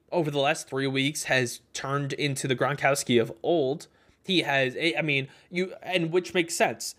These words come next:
You would think it would take five weeks or so for a guy who didn't play for an entire year to get back into football shape.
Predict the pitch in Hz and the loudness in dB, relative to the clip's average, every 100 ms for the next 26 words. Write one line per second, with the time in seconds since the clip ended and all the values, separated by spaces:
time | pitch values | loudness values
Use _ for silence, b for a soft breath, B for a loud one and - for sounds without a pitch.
0 | - 175 170 170 202 151 135 - 156 - | -6 0 0 0 -2 0 -2 -2 -4 0
1 | 147 147 139 139 139 - 135 - 143 135 | 0 0 0 -2 -2 -2 -6 0 0 0
2 | 139 135 135 135 135 143 127 135 147 120 | -2 0 0 2 0 -2 -4 -2 -2 -4
3 | 139 160 165 131 123 135 123 120 120 120 | 0 2 2 -2 -4 0 2 2 2 0
4 | 147 B B - 151 147 139 139 135 147 | -2 B B -2 0 0 0 0 -2 -4
5 | 139 151 143 240 - 104 - 101 - | -4 -4 -2 -4 -6 -8 -8 -8 -8